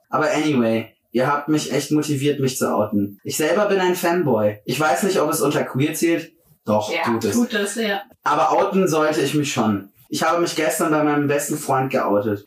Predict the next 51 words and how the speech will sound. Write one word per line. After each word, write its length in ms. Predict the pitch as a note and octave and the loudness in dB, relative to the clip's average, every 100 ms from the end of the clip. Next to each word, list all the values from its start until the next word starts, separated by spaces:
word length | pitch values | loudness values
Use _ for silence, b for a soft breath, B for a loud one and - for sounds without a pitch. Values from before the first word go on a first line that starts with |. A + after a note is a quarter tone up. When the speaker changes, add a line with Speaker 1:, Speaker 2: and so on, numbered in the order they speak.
| - | -2
Speaker 1:
der 160 | B2+ | 0
wunderbar 480 | D3 E3+ E3+ D3 D3 | 2 2 2 0 2
reagiert 460 | C#3 C3 A#2+ A#2 A#2+ | 2 2 2 2 0
hat. 240 | G#2+ G#2+ | -4 -2
Er 120 | B2+ | -2
hat 60 | B2+ | 0
mich 160 | B2+ - | -2 -2
gefragt, 360 | - - - | -2 -2 -2
wann 120 | G2 G2+ | 0 2
wir 80 | G#2+ | 2
denn 120 | C3+ | 0
shoppen 300 | C3 B2+ A2+ | -2 0 0
gehen. 340 | G#2 G2+ G2+ - _ | 0 0 -4 -10 _
Speaker 2:
Oh. 1300 | - C#4 B3 A#3 A3+ A3 A3 A3 G#3+ G#3 G3 F#3+ - - | -2 2 2 2 2 2 2 2 2 2 2 2 -2 -2
Speaker 1:
Mein 160 | - C#3+ | -2 -2
Ziel 260 | D3 F#3 | 0 2
bis 200 | F#3+ F#3+ | 2 0
zum 160 | D3+ C#3 | 0 0
Sommer 400 | B2+ B2+ D#3+ - | 2 2 0 0
ist 220 | F3+ - | -2 0
es, 220 | F3+ - | -2 0
mich 160 | D3 C#3+ | -2 -2
vor 120 | D3 | -2
meiner 240 | C3+ C3+ C3 | 0 0 0
Mom 260 | A#2+ C#3 | 2 0
zu 160 | C3+ G#2+ | 0 0
outen. 480 | G2+ G#2 G#2+ A2 - _ - | 0 0 -2 -4 -6 _ -10
Das 140 | - | -4
fällt 200 | C3 B2+ | -2 0
mir 100 | C#3+ | -2
schon 200 | C3+ C3+ | 0 2
ein 120 | B2+ | 2
bisschen 280 | B2+ - A#2+ | 2 0 -2
schwer, 500 | - A2 A#2 B2 - - | 0 0 2 0 -2 -8
da 140 | A2 B2+ | -2 0
sich 120 | C3+ | 0
mein 200 | C3+ C3 | 0 0
Bruder 220 | C#3 F#3+ F#3+ | 2 2 2
vor 140 | - | 0
einigen 280 | D3+ D#3+ D3+ | 2 2 2
Jahren 180 | C#3 C3+ | 2 0
als 180 | C#3 - | -2 -2
trans 280 | C#3+ D3+ - | -2 -2 -2
geoutet 520 | C3 B2+ D3 F#3 D#3+ | 0 0 0 0 0
hat 260 | E3+ E3+ - | -2 -2 -2
und 100 | B2+ | -2
der 80 | B2+ | 0
Kontakt 440 | B2 A#2+ C#3 - | 0 -2 -4 -2
mittlerweile 540 | C3+ B2 B2+ A#2+ A#2 - | -2 0 0 2 0 2
angebrochen 640 | A#2+ B2+ A#2 G#2 G#2 G2+ | 0 -2 -2 -2 0 0
ist. 400 | G#2 - - - | 0 -4 -10 -16